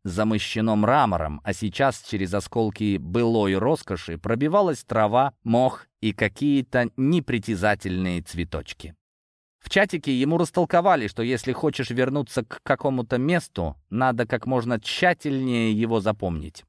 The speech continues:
Причем не только и не столько само место, сколько ориентиры по пути. Например, помнишь ты, что в прошлый раз попал в какой-нибудь бар для любителей гигантских насекомых через дверь в зеленом заборе?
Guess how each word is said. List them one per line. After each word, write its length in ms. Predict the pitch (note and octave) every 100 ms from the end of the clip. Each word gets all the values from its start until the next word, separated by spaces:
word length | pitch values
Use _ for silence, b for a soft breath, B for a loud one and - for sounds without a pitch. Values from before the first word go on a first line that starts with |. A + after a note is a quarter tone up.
| _ -
Причем 540 | A#2+ G#2+ - A#2+ A2+
не 140 | A2
только 460 | F2+ C3+ F3+ E3+ D3+
и 200 | - A2+
не 160 | G#2+ F#2
столько 480 | - E3+ D3 -
само 380 | G#2+ G2+ G2 D#3
место, 500 | F3+ C3+ F#2 - D#2
сколько 440 | - - A2 A2+ A#2
ориентиры 880 | A2+ A#2 A#2 B2+ C3+ - E3+ F#2+
по 160 | F2 E2+
пути. 360 | F2+ D#2+ D2+ - _ _ _ _ _ _ -
Например, 420 | G#2 C#3+ A3+ -
помнишь 340 | A#3 G#3+ E3
ты, 160 | - C3
что 200 | - A2+
в 60 |
прошлый 360 | - B2 - A#2
раз 160 | B2+ -
попал 380 | G#2 A2+ A2
в 100 | G2
какой-нибудь 680 | - G#2 A2+ G2+ G2 F#2 F#2
бар 420 | F2 A2+ C3+ C3 -
для 240 | G2+ G2 F#2+
любителей 520 | F#2 G2+ F#2 G2+ F#2+
гигантских 680 | F#2 G#2 G#2 F#2+ - F#2 -
насекомых 640 | F#2 G2+ F2+ B2+ A2+ -
через 340 | - G2+ F#2+
дверь 420 | F2 F#2+ A#2+ A#2 F#2
в 60 |
зеленом 460 | F2+ A2 A2+ G#2 G2+
заборе? 540 | F2+ A2+ G2+ E2+ -